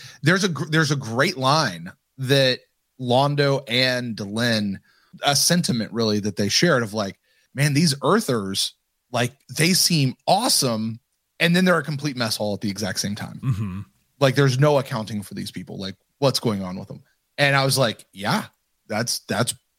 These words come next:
Speaker 1: that's Earthers.
Speaker 2: Yep.
Speaker 1: That's what we are," <laughs> you know? And they're like, they have this, this litany of just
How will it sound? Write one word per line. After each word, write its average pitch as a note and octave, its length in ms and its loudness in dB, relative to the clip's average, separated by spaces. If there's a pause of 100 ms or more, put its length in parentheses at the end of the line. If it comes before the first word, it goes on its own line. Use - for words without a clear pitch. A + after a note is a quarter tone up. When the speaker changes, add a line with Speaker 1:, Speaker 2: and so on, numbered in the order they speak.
(140)
Speaker 1:
that's F#2+ 280 -4
Earthers. C#3+ 520 2
Speaker 2:
Yep. D#3 200 -2
Speaker 1:
That's A2+ 220 -2
what C#3+ 120 0
we D3 180 4
are," - 400 2 (100)
<laughs> - 140 -18
you B2+ 180 -2
know? B2 260 0
And C#3 100 -2
they're C#3 80 4
like, B2+ 180 2 (380)
they D#3+ 100 4
have G3 180 0
this, D3+ 200 0 (280)
this C#3 380 2 (680)
litany D#3+ 600 0
of C#3 120 0
just C#3 320 0